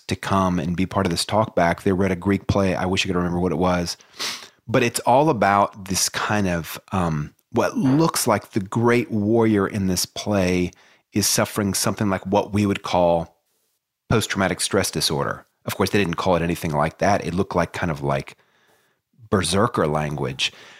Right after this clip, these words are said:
Um, but it was so powerful because this playwright, again, I can't remember who it is,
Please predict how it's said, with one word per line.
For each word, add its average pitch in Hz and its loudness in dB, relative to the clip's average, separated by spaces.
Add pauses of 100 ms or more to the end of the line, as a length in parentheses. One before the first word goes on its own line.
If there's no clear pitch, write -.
(180)
Um, 101 2 (180)
but 127 0
it 127 2
was 131 0
so 156 2
powerful 165 2
because 123 0
this 120 0
playwright, 127 2
again, 123 0
I 107 0
can't 123 0
remember 104 0
who 101 0
it 107 2
is, 135 2